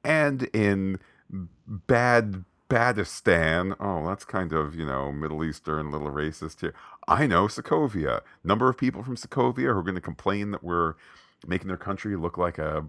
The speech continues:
awful East European crap hole. Uh, none, because they don't exist." So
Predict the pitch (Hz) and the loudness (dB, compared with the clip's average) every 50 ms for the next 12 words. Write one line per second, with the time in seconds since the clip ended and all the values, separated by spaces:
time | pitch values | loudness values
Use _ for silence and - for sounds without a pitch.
0 | - _ _ - 90 98 - - 98 95 95 95 - 92 87 - - - 90 90 | -10 _ _ 2 2 2 2 0 0 0 0 -2 -2 -4 -8 -8 -6 -2 -2 -2
1 | 85 - 104 90 87 85 82 85 82 - 95 98 101 - - 104 110 110 110 113 | -2 -2 -2 -4 -2 -2 -4 -6 -4 -2 0 0 2 2 4 4 4 4 2 0
2 | - - - _ _ - 92 92 87 92 87 - - 95 95 101 104 98 90 - | -2 -6 -16 _ _ 0 2 2 2 2 0 0 0 2 2 2 2 0 -2 -2
3 | 98 78 85 82 87 85 85 80 73 80 76 73 73 - - - - _ _ _ | -2 -2 0 0 0 0 -2 -4 -2 -2 -2 -2 -4 -6 -10 -16 -20 _ _ _
4 | _ _ - - - 98 85 78 78 78 76 73 71 | _ _ -14 -2 0 2 2 4 2 2 0 -4 -6